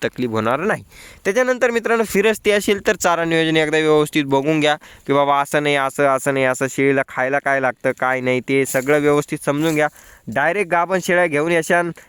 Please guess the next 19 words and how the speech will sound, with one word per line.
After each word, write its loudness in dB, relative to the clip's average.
आणल्यानंतर 0
तुम्हाला 2
लक्षात -2
येईल 4
की, -2
"अरे, 0
ही 0
शेळी 0
तर -2
हिचं, 2
हिचंच 0
दूध 0
पिती." 0
नंतर 0
लक्षात -2
येईल, 0
"हिनं 2
तर 2
एकच 0